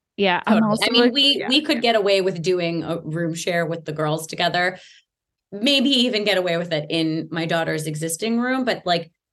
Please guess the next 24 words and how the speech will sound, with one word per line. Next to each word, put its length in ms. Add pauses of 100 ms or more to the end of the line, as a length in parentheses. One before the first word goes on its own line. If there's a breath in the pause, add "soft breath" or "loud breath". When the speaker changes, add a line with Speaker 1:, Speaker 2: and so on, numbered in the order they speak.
Speaker 2:
we 260
haven't 300
done 400
much 320
of 80
anything 560
to 180
the 220
upper 260
floor 340
of 140
our 120
house 340
since 180
we 60
moved 220
in 140
a 60
couple 220
of 60
years 200
ago. 320
And, 100
like, 240